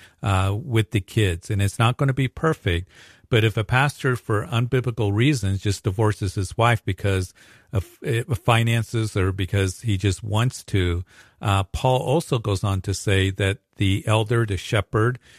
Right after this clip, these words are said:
in First Timothy chapter three is to be the husband of one wife. So there's real problems there and disqualifications, I believe,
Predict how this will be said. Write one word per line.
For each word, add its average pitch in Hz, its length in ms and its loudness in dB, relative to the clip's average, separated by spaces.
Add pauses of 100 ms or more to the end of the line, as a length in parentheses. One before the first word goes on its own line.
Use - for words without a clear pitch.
(200)
in 95 120 0
First - 300 0
Timothy 110 380 0
chapter 104 420 -2
three 110 340 0
is 98 120 -4
to 101 200 0
be 101 200 -2
the 98 140 0
husband 104 400 0
of 92 140 -4
one 98 240 0
wife. 101 420 -2 (420)
So 110 500 2 (140)
there's 127 280 0
real 135 200 2
problems 117 580 0
there 101 140 0
and 98 120 -2
disqualifications, 107 1300 0
I 110 180 2
believe, 90 560 -4